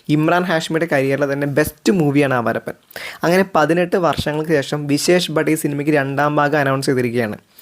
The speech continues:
സിനിമയുടെ പ്രീ പ്രൊഡക്ഷൻ വർക്ക്സ് ഒക്കെ ആരംഭിച്ചു കഴിഞ്ഞു. ഫിലിമിസ്ഥാൻ എന്ന സിനിമയിലൂടെ നാഷണൽ അവാർഡ് നേടിയ നിതിൻ കക്കാറാണ് ആവാരപ്പൻ ടു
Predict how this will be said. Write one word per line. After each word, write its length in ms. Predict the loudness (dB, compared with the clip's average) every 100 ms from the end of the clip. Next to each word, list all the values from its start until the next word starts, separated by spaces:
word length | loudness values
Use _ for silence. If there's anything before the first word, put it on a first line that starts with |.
| -16 -16 -10 -4
സിനിമയുടെ 320 | 0 2 2 2
പ്രീ 120 | 0 2
പ്രൊഡക്ഷൻ 300 | -2 0 0
വർക്ക്സ് 220 | 0 0 -2
ഒക്കെ 120 | 0
ആരംഭിച്ചു 320 | 0 0 -2 0
കഴിഞ്ഞു. 220 | 0 -2 -6 -10 -20 -2
ഫിലിമിസ്ഥാൻ 500 | 2 4 4 2 0 2
എന്ന 120 | 0 0
സിനിമയിലൂടെ 460 | -2 -2 -2 0 -2 0
നാഷണൽ 340 | 0 0 0 2
അവാർഡ് 240 | 2 2 0
നേടിയ 300 | -2 0 -2 -2 -12 -20 -4 2
നിതിൻ 240 | 4 4 2
കക്കാറാണ് 480 | 0 2 2 2 2
ആവാരപ്പൻ 360 | 2 0 -2
ടു 60 | -4